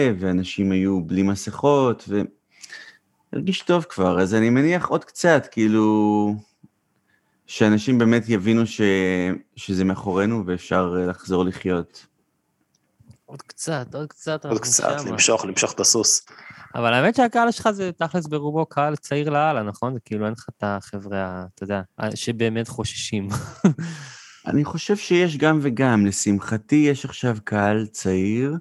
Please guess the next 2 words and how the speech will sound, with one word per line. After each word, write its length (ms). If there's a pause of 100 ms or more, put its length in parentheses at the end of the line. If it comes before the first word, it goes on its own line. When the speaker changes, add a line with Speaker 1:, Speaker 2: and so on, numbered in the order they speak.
(640)
Speaker 1:
זה 240 (460)
קרה 920